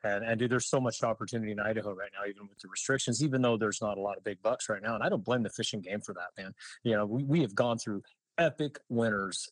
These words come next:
and, and, and not just this last year, but sixteen, seventeen, eighteen in a lot of places. You know, I, I can't lay that on Fish and Game's, uh, feet, but what you just said, the whole principle of you can find a way to, to access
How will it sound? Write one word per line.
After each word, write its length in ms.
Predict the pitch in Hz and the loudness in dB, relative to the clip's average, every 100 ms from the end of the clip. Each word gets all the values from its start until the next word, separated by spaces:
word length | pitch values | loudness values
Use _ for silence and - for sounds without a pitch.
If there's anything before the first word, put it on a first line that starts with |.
| - | -2
and, 260 | 110 104 113 | 0 0 0
and, 200 | 110 110 | -2 0
and 200 | 113 107 | 0 2
not 200 | 127 117 | 0 0
just 240 | 120 - | -4 -2
this 240 | 123 110 107 | -2 -2 -2
last 320 | 101 98 - | -2 -2 -6
year, 120 | 92 | -8
but 160 | 101 107 | -6 -6
sixteen, 420 | 120 - 117 110 | -6 -4 -4 -2
seventeen, 560 | - 117 110 - 110 117 | 0 0 0 -4 -4 -2
eighteen 480 | 120 120 - 117 110 | -2 -2 -2 0 0
in 80 | 107 | 2
a 20 | |
lot 180 | 107 104 | 0 0
of 80 | |
places. 480 | - 104 98 107 98 - - - _ | -2 -4 -4 -6 -8 -10 -16 -18 _
You 120 | 113 | 0
know, 60 | 101 | 2
I, 120 | 113 120 | 2 0
I 60 | |
can't 260 | 123 156 - | 0 0 0
lay 260 | 120 117 110 | 2 2 4
that 180 | 101 98 | 2 0
on 120 | 95 | -4
Fish 260 | 98 104 101 | -4 -4 -6
and 100 | 92 | -8
Game's, 440 | 95 92 - - - - | -8 -8 -8 -10 -14 -12
uh, 60 | - - | -12 -10
feet, 360 | - 120 98 110 _ - - | -6 -4 -6 -8 _ -20 -2
but 260 | - 113 104 - _ _ _ _ - | 2 2 0 -12 _ _ _ _ -12
what 240 | - 117 127 | 0 0 4
you 140 | 139 | 2
just 240 | 139 131 - | 2 -2 -2
said, 220 | 101 98 | -4 -4
the 100 | 113 | -4
whole 180 | 123 127 | 0 -2
principle 580 | - 127 120 110 104 104 | 2 0 0 -2 0 -2
of 120 | 98 - | -4 -6
you 240 | 117 139 | 0 0
can 160 | 139 123 | 0 -2
find 320 | - 117 110 | 0 0 0
a 60 | 95 | 0
way 540 | 107 113 101 98 104 _ - _ - | 2 2 0 -6 -12 _ -20 _ -8
to, 240 | 110 107 - | -6 -6 -8
to 180 | 113 107 | -4 0
access 560 | 107 104 - 104 - | 2 2 0 0 -2